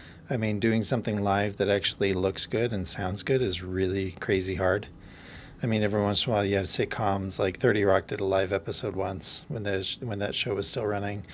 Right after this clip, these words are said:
and there were clear quality differences between a pre-recorded, edited, you know, fully produced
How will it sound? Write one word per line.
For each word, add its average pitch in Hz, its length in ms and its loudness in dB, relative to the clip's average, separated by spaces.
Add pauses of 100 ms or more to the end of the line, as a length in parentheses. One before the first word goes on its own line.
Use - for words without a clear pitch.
(360)
and 113 140 2
there 113 120 8
were 127 120 8
clear 117 300 2
quality 113 480 4
differences 95 840 -4 (220)
between 101 800 -4
a 110 80 -4
pre-recorded, 101 920 0
edited, 95 640 -2 (400)
you 117 120 -4
know, 95 320 -4
fully 104 300 0
produced 101 680 -2